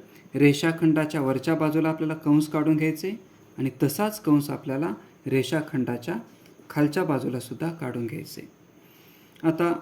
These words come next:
घेतलेलं अंतर न बदलता आपल्याला फक्त काय करायचं आहे, हा जो कंपासचं टोक आहे तो बी या बिंदूवरती ठेवायचा आहे आणि या कंसाला छेदणारा दुसरा कंस काढायचा आहे. हीच कृती आपल्याला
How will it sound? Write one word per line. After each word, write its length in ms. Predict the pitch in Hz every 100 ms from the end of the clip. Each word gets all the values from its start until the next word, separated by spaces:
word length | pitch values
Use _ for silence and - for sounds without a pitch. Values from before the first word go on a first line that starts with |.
| - -
घेतलेलं 560 | 127 147 151 160 180 175
अंतर 360 | 170 165 175 165
न 180 | 170
बदलता 500 | 185 165 139 120 147 170 - - -
आपल्याला 340 | 147 151 156
फक्त 320 | 156 170 165 175 170
काय 140 | 165
करायचं 380 | 165 165 160 165
आहे, 240 | 160 180 - - _ _ _ _
हा 120 | - 392
जो 120 | 220
कंपासचं 580 | - 175 160 180 175 196 196
टोक 240 | 208 196
आहे 200 | 156 139 - - - - 156
तो 280 | 165 202 - - 113
बी 240 | 110 190
या 140 | 202
बिंदूवरती 580 | 160 143 135 139 139 139
ठेवायचा 500 | 151 151 156 156 151
आहे 240 | 160 170 226 - - - -
आणि 300 | 131 139 175 208 - - _ - -
या 260 | 139 160 185 196
कंसाला 720 | 170 151 143 147 143 147 170 220 - - - - -
छेदणारा 680 | 185 208 190 165 135 143 165
दुसरा 380 | 147 131 143 131
कंस 300 | - 135 -
काढायचा 420 | 139 127 123 151
आहे. 80 | 170 165 - - - -
हीच 220 | 185 202
कृती 300 | - 156 151
आपल्याला 440 | 139 131 135 147